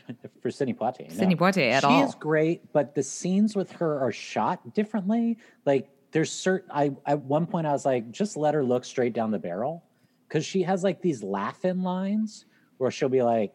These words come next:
Speaker 1: like, one of her lines, she literally says, "Civil rights is one thing. This is something else."
Speaker 2: Yeah, yeah, yeah.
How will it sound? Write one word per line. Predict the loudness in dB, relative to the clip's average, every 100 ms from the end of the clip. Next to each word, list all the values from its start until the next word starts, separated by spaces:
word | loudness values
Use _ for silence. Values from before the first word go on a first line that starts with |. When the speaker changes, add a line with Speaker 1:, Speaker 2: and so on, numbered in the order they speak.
| -2
Speaker 1:
like, | -2 2
one | 0
of | 2
her | 0
lines, | 2 0 -2
she | 0
literally | 0 0
says, | -2 -4 -4 -14 _ _ _
"Civil | -10 0 2 4
rights | 4 4 2 -4
is | -2
one | -2 -2
thing. | -2 -4 -4 0
This | 0 0
is | -10 -10
something | -8 -4 -4 -4 -4
else." | -4 2
Speaker 2:
Yeah, | 6 8
yeah, | 8 6
yeah. | 4 2